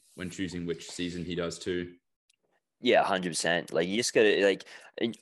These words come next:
Speaker 2: I, my f-, thing that comes first is obviously I'm a coach. Like, you know, I wanna make sure all my clients are doing well, everyone's happy, and then comes my competitive goals.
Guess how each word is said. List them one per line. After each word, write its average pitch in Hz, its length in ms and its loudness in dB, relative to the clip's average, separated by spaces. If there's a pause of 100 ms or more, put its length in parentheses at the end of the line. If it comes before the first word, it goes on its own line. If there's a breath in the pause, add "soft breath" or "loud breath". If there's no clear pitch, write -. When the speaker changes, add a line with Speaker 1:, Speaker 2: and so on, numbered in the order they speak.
Speaker 2:
I, 120 140 6 (260)
my 117 180 2
f-, - 320 -4 (140)
thing 170 160 4
that 143 140 6
comes 120 200 2
first 117 340 4
is 95 120 4
obviously 98 320 2
I'm 87 80 -2
a 85 60 0
coach. - 380 0
Like, 82 200 2
you 90 60 -2
know, 82 80 4
I 87 60 4
wanna 92 160 2
make 92 140 0
sure 101 140 4
all 92 40 6
my 82 140 2
clients 98 340 4
are 95 60 0
doing 95 180 4
well, 92 280 6
everyone's 95 400 0
happy, 120 500 2
and 92 240 0
then 90 320 4 (160)
comes 92 260 -2
my 87 140 2
competitive 82 500 -2
goals. - 400 -2